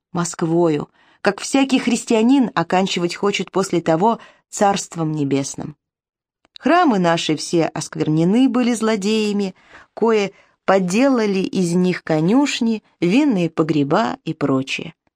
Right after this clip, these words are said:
Нельзя представить себе буйство, безбожие, жестокости и наглости французов. Я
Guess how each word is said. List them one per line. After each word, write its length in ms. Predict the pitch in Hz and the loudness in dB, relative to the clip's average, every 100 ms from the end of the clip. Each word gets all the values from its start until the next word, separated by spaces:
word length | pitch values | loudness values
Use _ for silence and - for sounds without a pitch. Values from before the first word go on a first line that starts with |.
| _ _ _ _ _ _ _ _ _ | _ _ _ _ _ _ _ _ _
Нельзя 400 | 180 247 233 311 | 0 2 4 2
представить 540 | 302 262 - 262 247 196 | 0 -4 2 2 2 0
себе 300 | 226 214 208 | -2 0 0
буйство, 640 | 202 285 254 - 160 143 | 2 2 2 -2 -6 -4
безбожие, 800 | 147 233 190 170 247 269 160 156 | 0 0 0 2 2 2 2 0
жестокости 760 | 180 233 - 269 277 262 - | 0 -2 0 0 0 -2 0
и 60 | 247 | 0
наглости 480 | 226 220 214 196 - | 2 2 0 -4 -6
французов. 640 | - 180 180 - 113 - - _ _ _ _ - | -2 -2 -2 -4 -6 -8 -18 _ _ _ _ -4
Я 360 | 175 247 240 | 0 2 0